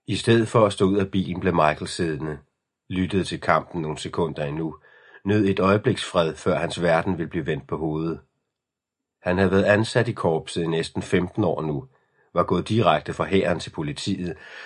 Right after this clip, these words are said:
og havde først for sent indset, at der bortset fra frisuren ikke var den store forskel på de to ting.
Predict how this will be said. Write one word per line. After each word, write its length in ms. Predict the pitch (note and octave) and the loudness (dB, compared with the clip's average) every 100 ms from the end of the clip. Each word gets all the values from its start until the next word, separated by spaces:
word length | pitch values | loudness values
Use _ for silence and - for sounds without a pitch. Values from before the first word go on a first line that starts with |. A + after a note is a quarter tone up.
| - | -8
og 80 | G2 | 0
havde 160 | G2 G2 | 2 2
først 320 | A#2 A#2 B2+ | 4 2 2
for 160 | - | -2
sent 400 | A#2 - C3+ A2+ | 0 2 2 2
indset, 540 | G2 F#2 E2+ - F#2+ D#2 | -2 -2 -2 0 0 -2
at 140 | D#2 | -6
der 80 | F2 | -4
bortset 500 | E2 G2 F#2+ - D#2+ | 2 2 2 -2 -2
fra 140 | - | -2
frisuren 720 | D#2+ F2 - G2 F2+ F#2 F2+ D#2+ - - | -4 -4 -4 -2 2 2 2 -4 -14 -8
ikke 220 | G#2 F#2 - | -4 -2 2
var 140 | E2+ | 2
den 80 | F#2 | 2
store 300 | - F2 F2 | -2 0 2
forskel 560 | - F2 E2 - F2+ | 2 0 0 -4 -4
på 100 | - | -4
de 120 | E2+ D#2+ | -6 -4
to 240 | - - | -4 -4
ting. 300 | - E2+ B1+ | -4 -6 -6